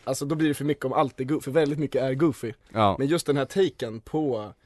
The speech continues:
Speaker 1: krig tycker jag, jag tycker den är väldigt uppfräschande. För att, alltså, sen tycker jag ju, alltså alla takes på krig, alltså till exempel Beach Boys, det blir mer poetiskt. Samma
Speaker 2: Mm.
Speaker 1: med The Doors, väldigt poetiskt.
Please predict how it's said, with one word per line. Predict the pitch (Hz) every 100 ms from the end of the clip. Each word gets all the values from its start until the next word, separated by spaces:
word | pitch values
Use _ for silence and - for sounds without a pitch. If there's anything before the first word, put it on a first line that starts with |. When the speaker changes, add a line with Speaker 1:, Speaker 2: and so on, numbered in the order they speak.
| _ _ _ _ -
Speaker 1:
krig | 170 190 110 -
tycker | - 123
jag, |
jag | 135
tycker | 143 139
den | 147
är |
väldigt | 143 135 135
uppfräschande. | 143 - 180 - 120 - -
För | -
att, | 127 -
alltså, | 131 135 135 - - - - -
sen | 156
tycker | 147 135
jag | 131
ju, | 120
alltså | 120 - 131 110
alla | 139 135 170
takes | - 117 -
på | 160
krig, | 127 117
alltså | 120 123
till | 117 113 _
exempel | 123 120
Beach | 139 147 -
Boys, | 135 123
det | -
blir | 135
mer | 127 123
poetiskt. | - 135 147 139 147 143 -
Samma | 107 107 147
Speaker 2:
Mm. | 151
Speaker 1:
med | 135 131 127 120
The | 135
Doors, | 147 156 131 113 -
väldigt | 139 135 127
poetiskt. | 139 139 131 123 117 - -